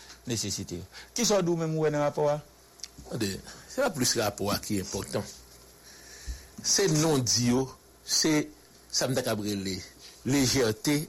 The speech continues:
Speaker 2: avec laquelle on institue de U L C C traiter un ensemble de bagages. Lorsque on dit,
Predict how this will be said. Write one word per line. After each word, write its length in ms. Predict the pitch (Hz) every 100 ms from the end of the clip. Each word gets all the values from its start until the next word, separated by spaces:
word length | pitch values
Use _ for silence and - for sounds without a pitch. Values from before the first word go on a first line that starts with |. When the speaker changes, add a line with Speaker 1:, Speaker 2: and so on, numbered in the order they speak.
| - -
Speaker 2:
avec 280 | 110 101
laquelle 400 | - 90 113 110 - -
on 80 | 120
institue 340 | 104 120 113
de 100 | 95 -
U 160 | 104 90
L 140 | 92
C 100 | 104
C 260 | - 117 113 - - -
traiter 440 | - 123 117 120 - -
un 40 |
ensemble 340 | 101 90 - -
de 80 | -
bagages. 240 | - - - - - - - - - - - - - - - - - -
Lorsque 600 | 202 359 440 - - - 127 123 -
on 140 | 151
dit, 480 | 117 98 113 107